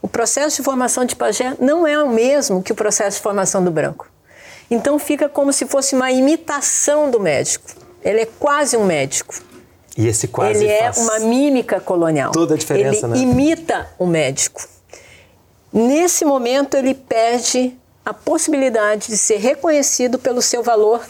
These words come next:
Speaker 1: intrínseco, pelo valor que é o conhecimento dele que ele adquiriu dentro de um processo na sua cultura, no seu cosmos, na sua cosmologia, na relação dele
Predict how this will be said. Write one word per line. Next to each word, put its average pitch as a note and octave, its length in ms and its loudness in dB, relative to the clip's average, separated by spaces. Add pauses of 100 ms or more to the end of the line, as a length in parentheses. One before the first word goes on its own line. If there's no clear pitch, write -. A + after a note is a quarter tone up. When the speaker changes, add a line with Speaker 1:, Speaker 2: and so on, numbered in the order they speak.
(360)
Speaker 1:
intrínseco, B3 880 -2 (140)
pelo F#3+ 220 2
valor F#3 580 2 (380)
que A3 220 2
é G3+ 320 2 (540)
o G3 60 0
conhecimento G#3+ 800 0
dele A3 460 4
que D4 160 -4
ele A3+ 160 2
adquiriu A3+ 680 0
dentro A#3+ 300 0
de A#3 100 0
um B3 80 0
processo A3 1080 0 (600)
na F#3 160 0
sua D#4 320 0
cultura, F#3+ 600 0 (640)
no E3 140 -2
seu C4+ 280 0
cosmos, E3+ 540 -2
na E3 120 0
sua C#4 260 -2
cosmologia, C#4 720 0
na E3 180 -2
relação F#3 540 0
dele G#3+ 500 0